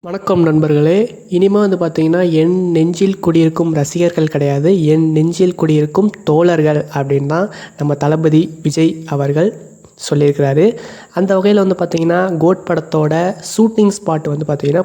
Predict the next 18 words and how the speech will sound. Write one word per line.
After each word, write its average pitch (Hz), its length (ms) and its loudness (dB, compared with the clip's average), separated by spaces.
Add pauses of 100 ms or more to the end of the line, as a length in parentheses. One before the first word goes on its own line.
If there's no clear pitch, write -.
புதுச்சேரியில 185 600 0
வந்து 147 220 0
நடைபெற்றிருக்கு. 151 720 0 (520)
இதனை, 220 420 2 (680)
அஹ், 160 220 -2
தெரிஞ்சுக்கிட்ட 202 680 2
நம்ம 147 180 -2 (120)
தோழர்கள் 190 520 2
வந்து 156 120 -2
பார்த்தீங்கன்னா, 156 640 -4
அந்த 180 420 -2
இடத்துக்கு 190 380 0
வந்து 175 380 0
குமிஞ்ச 233 420 4
வண்ணமா 170 400 -2
வந்து 165 160 -2
பார்த்தீங்கன்னா, 160 440 -4
அவ்வளோ 190 360 0